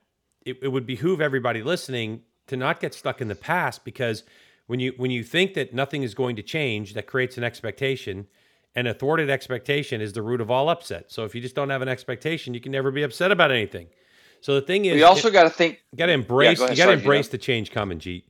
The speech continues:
Speaker 1: uh, J P. You know what I mean? You really do.
Speaker 2: Yeah.
Speaker 1: Because it's coming. I mean, if you look at who's, who's building sport bikes, we talked about on the podcast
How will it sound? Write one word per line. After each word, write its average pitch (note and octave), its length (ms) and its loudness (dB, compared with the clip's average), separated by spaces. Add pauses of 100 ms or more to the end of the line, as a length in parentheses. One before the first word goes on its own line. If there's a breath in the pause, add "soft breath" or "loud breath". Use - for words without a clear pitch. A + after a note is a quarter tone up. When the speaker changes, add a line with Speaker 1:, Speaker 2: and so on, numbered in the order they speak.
Speaker 1:
uh, F#2 180 0
J F2 220 -6
P. E2+ 320 -12
You A#2+ 80 -2
know C3+ 60 6
what C3+ 60 6
I B2 40 4
mean? A#2 220 -2
You B2 80 -4
really C3 240 6
do. A2 120 -2
Speaker 2:
Yeah. G#2 180 2 (320 soft breath)
Speaker 1:
Because C#3+ 280 2
it's B2+ 140 -10
coming. E2+ 380 -4 (320)
I A#2+ 80 0
mean, C3 140 2
if A#2 120 -4
you B2 100 -4
look D3+ 220 2
at C3 140 2 (340)
who's, C#3+ 380 0
who's C3+ 240 0
building B2 420 0
sport D3+ 340 -4
bikes, G2 280 -4 (120)
we B2+ 140 -4
talked D3+ 260 -2
about C#3 180 0
on B2 80 -2
the A2+ 60 -4
podcast B2+ 580 -2